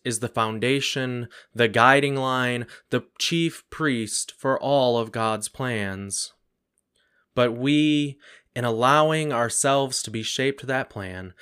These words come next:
come together as the rest of the vision. The church is not the building we worship in.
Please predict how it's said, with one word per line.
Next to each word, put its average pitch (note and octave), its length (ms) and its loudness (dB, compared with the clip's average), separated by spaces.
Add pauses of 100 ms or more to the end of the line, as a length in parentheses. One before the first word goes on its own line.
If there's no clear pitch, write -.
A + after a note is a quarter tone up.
(260)
come D#3 400 2
together G#2+ 920 -2 (360)
as B2+ 160 -2
the B2 120 0
rest A2+ 680 2
of A#2 180 -6
the A#2 100 -4
vision. G#2 640 -6 (880)
The C3+ 80 0
church D#3 760 0
is A#2+ 180 -4
not C3+ 280 4
the C3 100 -2
building A#2 440 0
we G#2+ 120 -4
worship G2 460 -6
in. G#2+ 320 -8